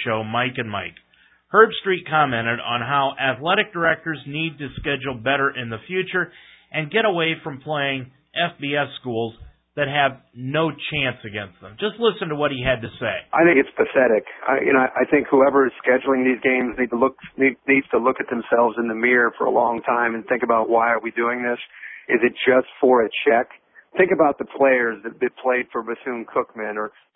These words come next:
Speaker 2: Florida A and M and how that affected them and how they went out to practice,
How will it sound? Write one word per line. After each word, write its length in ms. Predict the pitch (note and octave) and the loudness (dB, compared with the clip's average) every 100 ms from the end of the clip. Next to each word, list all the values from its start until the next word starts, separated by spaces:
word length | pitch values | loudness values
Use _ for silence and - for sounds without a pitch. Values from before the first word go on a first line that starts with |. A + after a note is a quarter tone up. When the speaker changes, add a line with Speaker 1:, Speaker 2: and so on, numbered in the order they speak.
| C#3 | 0
Speaker 2:
Florida 280 | C#3 C3 A#2+ | 2 2 0
A 140 | B2+ A#2+ | -2 -2
and 100 | A#2+ | -2
M 220 | A#2 A2 | -2 -4
and 80 | G#2+ | -2
how 200 | B2+ A#2+ | 0 0
that 200 | A#2 - | -2 -4
affected 640 | - - B2+ - G#2+ G2+ | -10 -2 -2 -2 -6 -4
them 260 | B2 A#2 | -2 -2
and 100 | A2+ A2+ | -4 -2
how 160 | A#2 A#2 | 0 0
they 160 | B2+ - - - | -2 -6 -16 -8
went 160 | - C3 | -2 0
out 140 | B2 | 0
to 60 | A#2 | -4
practice, 480 | - C3 B2 - | 0 0 0 -2